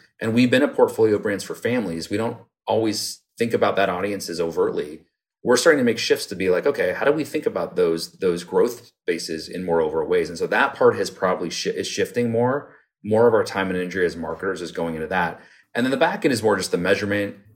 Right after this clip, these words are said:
and the learning and the optimization that's happening in real time. So we always kind of, we, you know, we, before I'd say our marketing was, you know, more static in our brand building approach, as we've added this more strategic, insightful driven front end and analytic measurement driven back end, and then trying to figure out how to connect that cycle.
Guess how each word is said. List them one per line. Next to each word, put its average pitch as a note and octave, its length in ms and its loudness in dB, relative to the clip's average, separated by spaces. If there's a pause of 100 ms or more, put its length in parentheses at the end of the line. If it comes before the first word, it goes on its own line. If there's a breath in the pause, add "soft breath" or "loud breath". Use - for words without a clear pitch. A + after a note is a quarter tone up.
(160)
and F#2 140 -6
the F2 60 -4
learning F2+ 600 -2
and F2 120 -6
the F2+ 80 -2
optimization F2 560 -8
that's E2 160 -10
happening D#2 320 -10
in D2+ 60 -16
real - 160 -12
time. - 320 -18 (420)
So - 160 2
we G#2+ 100 6
always G#2+ 160 6
kind G2 240 -2
of, G#2+ 120 -6
we, G#2 160 -8
you G2 160 -8
know, F#2 80 -2
we, G#2+ 140 -6
before G#2+ 360 2
I'd G#2 80 2
say G2+ 100 2
our F2+ 80 4
marketing F2+ 320 -4
was, D#2+ 140 -8 (260)
you F2+ 100 -10
know, D#2 100 -8
more E2+ 180 -6
static F2+ 480 -2
in E2+ 100 -4
our E2 80 -6
brand F2+ 240 -4
building G#2+ 200 -2
approach, B2 440 2 (460)
as F#2+ 120 2
we've F#2+ 100 -2
added G2+ 180 6
this F#2+ 160 -8
more G2 100 0
strategic, G2+ 600 -8
insightful F#2 500 -2
driven E2+ 220 -6
front F2+ 280 -4
end G2 200 -4
and E2 320 -4
analytic F#2 440 -2
measurement F2 360 -4
driven E2+ 240 -6
back D#2+ 260 -6
end, G2+ 160 -2
and F#2+ 180 -6
then F2+ 140 -4
trying F2+ 220 -6
to F2 60 -6
figure F2+ 200 -4
out F2 60 -4
how D#2+ 80 -10
to D#2+ 60 -8
connect E2+ 340 -8
that F2+ 160 -4
cycle. A2 580 -2